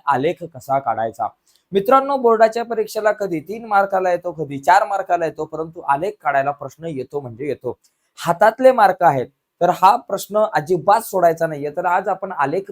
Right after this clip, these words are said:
पद्धतीने कशा प्रकारे समीकरण सोडवू शकतो यावर चर्चा करणार. यामध्ये दोन गणितं बघणार आहोत. एक गणित जे आहे ते पुस्तकातलं आहे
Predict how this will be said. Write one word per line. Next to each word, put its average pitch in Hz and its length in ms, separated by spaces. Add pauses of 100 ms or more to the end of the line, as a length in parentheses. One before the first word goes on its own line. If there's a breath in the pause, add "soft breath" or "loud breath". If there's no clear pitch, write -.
पद्धतीने 170 460
कशा 175 300
प्रकारे 202 360
समीकरण 170 520
सोडवू 151 260
शकतो 147 260
यावर 143 260
चर्चा 123 280
करणार. 113 300 (540)
यामध्ये 247 420
दोन 208 300
गणितं 196 380
बघणार 131 280
आहोत. 110 160 (460)
एक 233 240
गणित 233 300
जे 226 80
आहे 214 140
ते 220 120
पुस्तकातलं 208 640
आहे 175 220